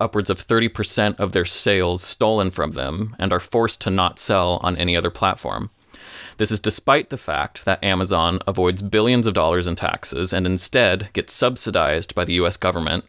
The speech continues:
and the U S people. Bezos stole that one hundred million dollars from the American people, and we say thank you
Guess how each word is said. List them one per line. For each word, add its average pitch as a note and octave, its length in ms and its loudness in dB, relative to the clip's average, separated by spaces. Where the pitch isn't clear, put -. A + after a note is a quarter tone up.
and F2+ 80 -2
the D#2+ 60 -2
U D2+ 100 0
S E2+ 100 -4
people. - 460 -4
Bezos A#2+ 720 2
stole G#2 640 2
that F2+ 220 0
one F#2 160 2
hundred F#2 240 0
million E2+ 280 0
dollars D#2 320 2
from G#2+ 260 0
the G#2 60 2
American E2+ 440 -2
people, - 480 -6
and G2 120 -2
we G2 100 2
say - 180 0
thank - 460 -2
you F#2 320 0